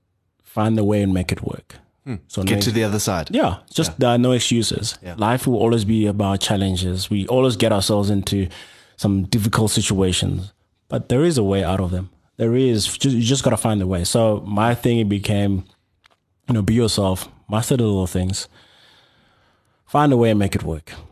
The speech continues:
Speaker 1: Don't find a way and go sit back and feel sorry for yourself and go, "Ah, but why?" No, make it work. Do it your way, though. The last one is be ambitious, basically. So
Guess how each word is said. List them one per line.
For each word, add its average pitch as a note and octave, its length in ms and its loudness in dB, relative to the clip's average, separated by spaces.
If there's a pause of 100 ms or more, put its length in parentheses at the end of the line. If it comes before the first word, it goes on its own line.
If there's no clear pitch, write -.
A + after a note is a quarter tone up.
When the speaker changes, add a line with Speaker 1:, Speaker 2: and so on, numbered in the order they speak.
(360)
Speaker 1:
Don't E3+ 180 2
find E3 220 4
a C3+ 60 4
way C3 240 4
and A#2 100 2
go G#2+ 200 2
sit G#2+ 260 -2
back G#2 240 0
and G#2 120 0
feel G#2+ 180 0
sorry G2+ 200 0
for G2+ 100 0
yourself G2+ 360 0
and F#2+ 120 -2
go, G#2 120 -2
"Ah, G2 560 -4 (180)
but G#2+ 220 -4
why?" G#2 380 0 (180)
No, G2 320 -4
make D3+ 200 -2
it G#3 80 2
work. A3 320 -2 (1160)
Do A2+ 120 0
it A#2 140 0
your G#2+ 160 2
way, F#2+ 160 0
though. D#2+ 220 -8 (1160)
The A2+ 100 -4
last A#2 260 2
one G#2 160 2
is F#2 320 -2 (720)
be A#2+ 120 2
ambitious, G#2 480 2
basically. F2+ 800 -2
So F#2 420 -2